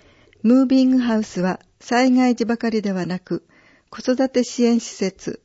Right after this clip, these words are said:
発熱外来など、多くの用途に活用できるものと考えている。様々な活用が期待できることから、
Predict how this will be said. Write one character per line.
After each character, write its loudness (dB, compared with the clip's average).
発 -4
熱 2
外 2
来 0
な -2
ど、 -6
多 4
く 0
の 4
用 4
途 -2
に -2
活 -6
用 2
で -2
き -8
る 0
も -2
の -4
と -6
考 -6
え -2
て -6
い -4
る。 -8
様 2
々 4
な 2
活 -4
用 0
が -4
期 -20
待 0
で -4
き -14
る -4
こ -8
と -8
か -6
ら、 -8